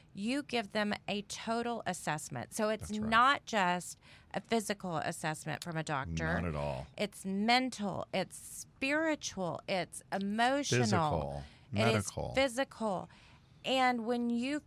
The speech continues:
Speaker 1: figure out in their life
Speaker 2: Mm-hmm.
Speaker 1: M R I,
Speaker 2: Mm-hmm.
Speaker 1: you're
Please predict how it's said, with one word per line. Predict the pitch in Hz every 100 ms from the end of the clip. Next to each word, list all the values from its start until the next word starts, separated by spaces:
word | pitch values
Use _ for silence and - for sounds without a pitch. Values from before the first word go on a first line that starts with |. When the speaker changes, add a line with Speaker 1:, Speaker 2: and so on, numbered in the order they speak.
| -
Speaker 1:
figure | 277 - 254 -
out | 240 262 220 202 190 -
in | 208 208
their | 202 185 180 180 185
life | 185 180 196 202 214 220
Speaker 2:
Mm-hmm. | - -
Speaker 1:
M | 202 202
R | 208 196
I, | 170 151 156 202 240
Speaker 2:
Mm-hmm. | 78 82 104 110 -
Speaker 1:
you're | 254 277